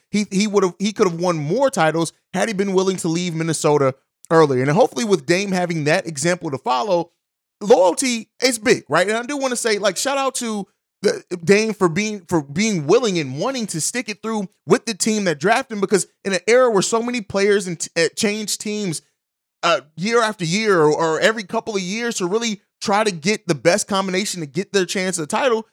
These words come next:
Dame has stuck it through in Portland. But I do think that we're coming to a point to where at some point, whether it's Portland, whether it's Dame, are gonna just have to make the decision for both parties, it's best to move on. When you look at where the Portland Trail Blazers sit right now, while they're a good team,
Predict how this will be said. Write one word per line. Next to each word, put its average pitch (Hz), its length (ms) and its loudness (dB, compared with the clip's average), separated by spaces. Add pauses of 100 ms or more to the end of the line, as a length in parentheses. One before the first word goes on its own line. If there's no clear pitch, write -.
(120)
Dame 262 260 0
has 254 140 -6
stuck 185 340 -4
it 196 180 -8
through 156 300 2
in 151 220 -4
Portland. 123 480 -4 (280)
But 202 120 0
I 196 60 -4
do 233 220 -6
think 220 220 -8
that 202 80 0
we're 196 160 2
coming 214 340 -4
to 208 140 -2
a 180 60 2
point 208 320 -2
to 196 80 -4
where 180 300 4 (300)
at - 200 -2
some 247 240 4
point, 240 380 -2
whether 170 220 4
it's 147 140 -2
Portland, 226 500 2
whether 170 220 2
it's - 180 -4
Dame, 208 480 0
are 160 80 2
gonna 233 200 4
just 226 160 -6
have 233 160 -2
to 185 80 -6
make 202 240 -4
the 208 80 -6
decision 185 420 -4
for 175 120 -2
both 185 280 0
parties, 208 340 -4 (200)
it's 175 180 -2
best 185 360 2
to 180 60 -6
move 165 320 -2
on. 135 320 -6 (240)
When 175 120 0
you 202 60 0
look 247 140 0
at 240 60 -6
where 233 100 6
the 226 60 2
Portland 208 320 -2
Trail 202 180 -4
Blazers 170 320 -4
sit - 200 -2
right 147 180 0
now, 123 320 -6 (120)
while 226 200 2
they're 240 140 4
a 208 60 2
good 190 240 -6
team, - 220 -10